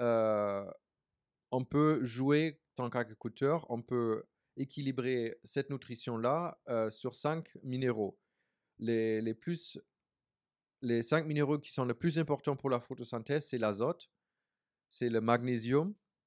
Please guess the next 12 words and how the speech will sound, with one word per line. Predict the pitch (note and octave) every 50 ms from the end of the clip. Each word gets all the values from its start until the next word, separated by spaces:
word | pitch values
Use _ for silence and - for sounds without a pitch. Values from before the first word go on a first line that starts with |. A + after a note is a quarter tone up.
| _ _ _ _
et | - C3 C3
le | B2+ A#2
fer, | A#2 - - B2 C3+ F3+ F#3 - - - _ _ _ _ _ _ _ _ _ _ _ _ _ _ _ _ _ _ _
le | A2+ A2+
manganèse | A#2 B2 B2 B2 A#2+ A#2+ B2 B2 C3 D3 E3+ D#3+ -
et | B2+
le | D3 C3+
phosphore. | - - C3+ A#2+ - - - G#2+ F#2+ F2 - _ _ _ _ _ _ _ _ _ _ _
L'azote | - A#2 B2 C3 A#2+ B2+ D#3 D#3 D#3 -
et | C3
le | B2+ B2
magnésium | B2 A#2+ A#2 A#2+ B2 A#2+ A2+ A#2 C3 C3+ B2+ A#2+ A2 A2+